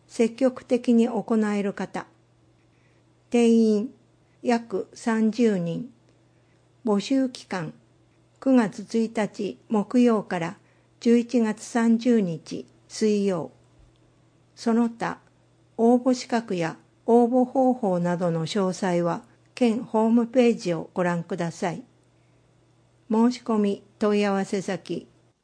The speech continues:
県生活衛生課総務、動物指導担当。電話、零四八八三零三六一二。県ホームページはこちらと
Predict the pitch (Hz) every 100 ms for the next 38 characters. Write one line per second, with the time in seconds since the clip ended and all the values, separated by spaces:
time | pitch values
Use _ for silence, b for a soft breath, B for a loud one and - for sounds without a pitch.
0 | _ _ _ _ - 254 226 254 - -
1 | 240 233 226 226 233 - 220 214 - 220
2 | 208 - 214 - - 247 214 175 170 _
3 | _ _ _ 226 233 233 233 233 214 262
4 | 233 190 170 190 175 165 - 170 165 -
5 | _ _ _ _ _ _ _ - 220 208
6 | 202 185 - _ _ _ _ - 247 262
7 | 262 247 196 165 190 - 175 - _ -
8 | 214 196 - - 254 220 185 180 175 165
9 | _ - 233 233 240 247 240 208 170 -
10 | 202 180 185 165 - _ _ _ _ _
11 | _ _ _ _ _ _ - 269 214 -
12 | - 247 247 240 240 262 254 196 180 175
13 | - 202 - 214 196 - _ -